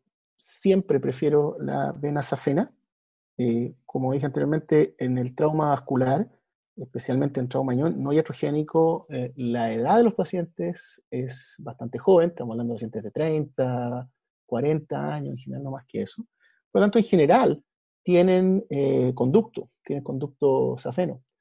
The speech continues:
Em, y, y a menos que el, el traumatismo sea bilateral, uno va a tener al otro lado una buena safena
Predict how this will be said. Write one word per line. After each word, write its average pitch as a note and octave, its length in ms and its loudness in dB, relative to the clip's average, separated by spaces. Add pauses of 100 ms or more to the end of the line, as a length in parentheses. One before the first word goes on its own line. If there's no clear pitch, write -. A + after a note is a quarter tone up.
(840)
Em, C#3 640 2 (160)
y, C#3 460 -2 (460)
y B2+ 120 2
a B2+ 60 4
menos D#3 220 4
que D#3 100 6
el, C3 160 4
el B2+ 160 -10
traumatismo B2 840 2
sea B2+ 200 4
bilateral, C3+ 480 8
uno E3 160 6
va C#3+ 60 4
a C3 40 2
tener C3 220 2
al C3+ 120 6
otro C3+ 180 -2
lado C3 220 4
una C3 340 -2
buena C3+ 220 -4
safena D3 580 -6